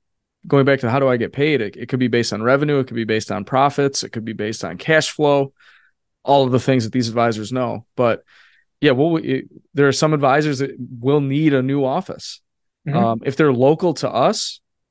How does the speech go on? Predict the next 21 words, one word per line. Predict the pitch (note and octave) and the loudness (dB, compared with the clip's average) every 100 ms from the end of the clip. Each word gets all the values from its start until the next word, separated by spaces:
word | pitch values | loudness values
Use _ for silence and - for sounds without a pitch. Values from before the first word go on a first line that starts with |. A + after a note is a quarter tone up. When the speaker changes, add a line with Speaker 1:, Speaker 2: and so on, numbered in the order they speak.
| _ _ - | _ _ -8
Speaker 1:
we've | C3 D3 | -2 0
got | D#3+ D3+ | 0 -2
space, | - - A#2 C3 - | -4 -6 -4 -4 -4
but | B2+ | -2
most | C#3+ C#3+ | 0 -2
of | |
the | B2+ | -2
folks | C#3 C#3 - | 0 0 0
we're | A#2 | -2
talking | C#3 D3+ C3+ A#2 | 0 0 -4 -4
to, | B2+ A#2+ G2 - _ _ _ _ - | -2 -2 -4 -12 _ _ _ _ 0
they're | D3+ E3 - _ _ _ _ | 2 2 -2 _ _ _ _
all | C3 C#3+ | 2 4
over. | C#3 G2 | 2 -2
They | E2+ C#3 | -4 -4
could | E3+ D3 A2+ | 0 -2 2
be | C3 | 2
all | C3+ | 2
over | A#2+ | 0
the | G2+ | -4
country. | D#3 - F#2+ | -6 -6 -10